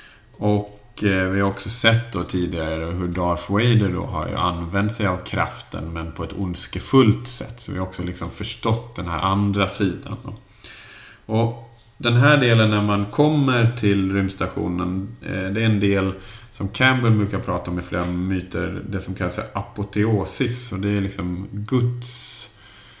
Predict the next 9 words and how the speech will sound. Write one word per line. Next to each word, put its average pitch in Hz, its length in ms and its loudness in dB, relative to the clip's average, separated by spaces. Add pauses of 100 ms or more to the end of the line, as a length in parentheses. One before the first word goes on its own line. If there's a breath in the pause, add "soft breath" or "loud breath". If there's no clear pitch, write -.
(580 loud breath)
positionerande, 117 1080 4 (360 loud breath)
att 101 240 -2
man 101 320 4 (360)
når 113 440 6
en, 95 420 -2
en, 92 300 -2
eh, 90 240 -4 (360)
gudaktig, 101 920 2
eh, 90 840 -2